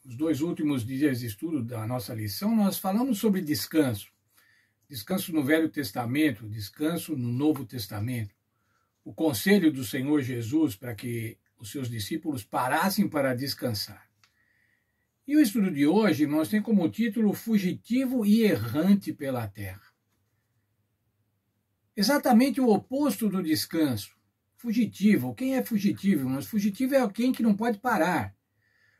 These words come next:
Porque se ele parar, ele vai ser pego. Então ele tem que continuar, ele não pode descansar.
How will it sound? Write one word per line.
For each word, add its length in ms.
Porque 220
se 120
ele 160
parar, 480
ele 120
vai 160
ser 200
pego. 460
Então 240
ele 160
tem 160
que 100
continuar, 680
ele 120
não 140
pode 220
descansar. 800